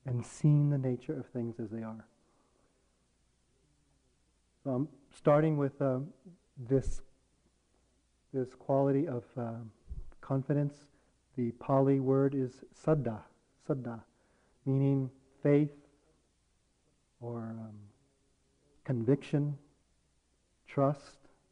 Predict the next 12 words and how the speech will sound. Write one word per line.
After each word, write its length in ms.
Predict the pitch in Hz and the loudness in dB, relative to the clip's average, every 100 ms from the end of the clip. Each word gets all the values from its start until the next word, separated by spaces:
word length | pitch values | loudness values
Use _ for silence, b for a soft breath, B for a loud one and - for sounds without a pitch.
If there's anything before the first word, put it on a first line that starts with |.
| - | -10
devotion, 760 | 110 120 123 - 135 123 123 - _ _ _ _ _ _ _ _ _ - | -4 -2 -2 -2 -4 -2 -6 -12 _ _ _ _ _ _ _ _ _ -10
a, 20 | |
a, 1000 | 120 160 - _ _ _ _ _ _ - 143 | -10 -10 -14 _ _ _ _ _ _ -8 -4
a 20 | |
whole, 260 | - 190 | 2 2
a 60 | 165 | 2
cluster, 720 | - - 175 202 - - 131 | 0 4 4 4 -4 -8 -6
really, 420 | 123 151 151 123 - _ _ _ _ - | -2 0 0 -2 -6 _ _ _ _ -16
a 40 | - | -14
cluster 640 | - 170 175 - 160 147 | 0 2 2 0 -2 0
of 300 | 151 120 - | -2 -6 -10
concepts 640 | - 139 135 - 123 - | -8 -4 -4 -4 -6 -6